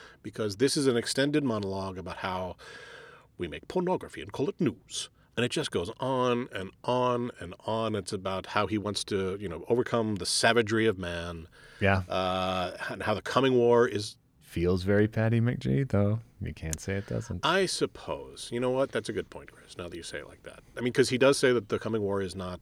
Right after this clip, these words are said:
Speaker 1: uh, technological, it's psychological.
Speaker 2: Psychological.
Speaker 1: Psychological. Um, we are led to believe that Two invited Six into the village to assuage his own guilt. It's entirely possible, though, that Two invited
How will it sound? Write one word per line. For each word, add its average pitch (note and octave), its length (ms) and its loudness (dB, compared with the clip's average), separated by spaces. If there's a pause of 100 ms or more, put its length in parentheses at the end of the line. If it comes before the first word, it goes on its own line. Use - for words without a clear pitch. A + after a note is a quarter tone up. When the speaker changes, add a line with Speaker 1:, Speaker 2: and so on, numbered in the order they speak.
(120)
Speaker 1:
uh, E2 440 -6
technological, E2+ 640 -8
it's - 120 -10
psychological. F2 540 -6
Speaker 2:
Psychological. G#2 540 2 (580)
Speaker 1:
Psychological. - 480 -10 (240)
Um, B2 600 4 (600)
we C3+ 320 0
are F#3+ 120 6
led E3+ 320 2
to E3+ 80 2
believe D#3 540 2
that A2+ 120 2 (220)
Two A3 680 4 (420)
invited D#3 640 2
Six - 520 0
into D3+ 240 2
the C#3 100 4
village A2 400 4
to G#2 120 -2
assuage A#2+ 440 0
his G#2+ 140 -2
own G2 120 -2
guilt. D#2+ 360 -10
It's - 140 -10
entirely - 500 -2
possible, C#2 540 -6
though, D#2 200 -8
that A2 180 -8
Two D#3 160 2
invited B2 400 0